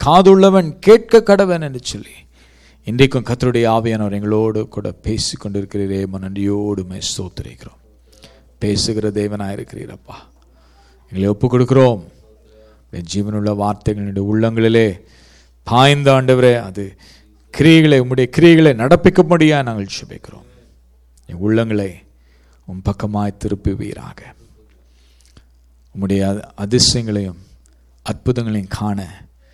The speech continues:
எங்களுக்கு கிருபை செய்வீராக. அநேக ஜாதி ஜனங்களுக்கு எங்களை ஆசீர்வாதமாய் எடுத்து பயன்படுத்துவீர். அநேகரை கிறிஸ்துவின் அன்புக்குள்ளாய் கொண்டு வருகிற பிள்ளைகளாய் எங்களை எடுத்து பயன்படுத்துவீராக. ஒவ்வொருவரையும் ஆசீர்வதிங்க தாப்னே.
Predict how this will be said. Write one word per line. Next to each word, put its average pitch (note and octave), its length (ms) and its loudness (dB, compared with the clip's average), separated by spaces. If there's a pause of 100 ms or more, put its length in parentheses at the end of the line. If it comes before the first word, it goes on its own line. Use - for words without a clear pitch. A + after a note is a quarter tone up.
(800)
எங்களுக்கு F#2 240 -12
கிருபை G#2 320 -2
செய்வீராக. F2+ 680 -10 (880)
அநேக A2 600 0
ஜாதி G#2+ 440 -4
ஜனங்களுக்கு A#2+ 760 -4 (180)
எங்களை F#2+ 240 -8
ஆசீர்வாதமாய் G2 640 -6
எடுத்து G2 320 -8
பயன்படுத்துவீர். F#2+ 800 -12
அநேகரை D3 800 0 (460)
கிறிஸ்துவின் F3 500 0
அன்புக்குள்ளாய் D3 720 -2
கொண்டு C3+ 260 0
வருகிற A#2 360 -2
பிள்ளைகளாய் G#2 400 -10
எங்களை F2+ 280 -14
எடுத்து G#2 360 -6
பயன்படுத்துவீராக. - 840 -12
ஒவ்வொருவரையும் E3+ 680 6
ஆசீர்வதிங்க F2 480 -8
தாப்னே. - 400 -20